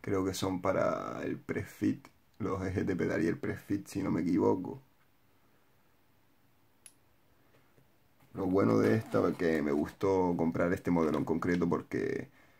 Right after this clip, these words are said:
se venden cosas sueltas para este modelo, porque la original es exactamente igual, las medidas son exactamente iguales, entonces se venden cositas para este modelo.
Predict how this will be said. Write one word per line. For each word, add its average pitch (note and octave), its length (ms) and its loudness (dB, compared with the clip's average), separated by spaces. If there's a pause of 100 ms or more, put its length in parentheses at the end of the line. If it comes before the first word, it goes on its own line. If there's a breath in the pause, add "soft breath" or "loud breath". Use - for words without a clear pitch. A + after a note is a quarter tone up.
(200 soft breath)
se - 180 -4
venden F2 260 4
cosas F2 320 -2
sueltas F2 360 -2
para - 180 -2
este E2+ 160 -4
modelo, C2 440 0 (160)
porque - 220 -8
la C#2+ 80 0
original D2+ 460 0
es F2+ 80 -2
exactamente F2+ 560 -2
igual, F#2 240 2
las F2 120 0
medidas E2 300 0
son D2+ 140 -4
exactamente F2 520 -4
iguales, F#2 380 0 (880 loud breath)
entonces F2 480 -4
se D#2+ 100 -2
venden D#2 320 0
cositas E2 440 -4
para - 140 -2
este - 140 -8
modelo. D2 380 -6